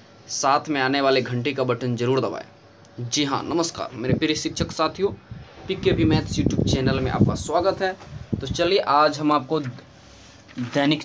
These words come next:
जागरण यानी दो जून दो हज़ार उन्नीस की दैनिक जागरण में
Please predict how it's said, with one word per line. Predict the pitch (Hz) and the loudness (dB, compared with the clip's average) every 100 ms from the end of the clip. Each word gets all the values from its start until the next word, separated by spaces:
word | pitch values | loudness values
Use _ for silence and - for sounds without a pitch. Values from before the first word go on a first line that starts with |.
| - | 0
जागरण | 139 139 180 | 2 2 2
यानी | 156 139 | 4 4
दो | 127 139 160 | 6 6 6
जून | 143 156 | 6 6
दो | 151 | 8
हज़ार | 151 147 | 8 8
उन्नीस | 139 160 165 | 6 4 0
की | - 240 - - - - | -2 -2 -4 -18 -20 -6
दैनिक | 120 131 151 147 | 0 2 2 2
जागरण | 139 139 151 | 4 4 4
में | 160 | 2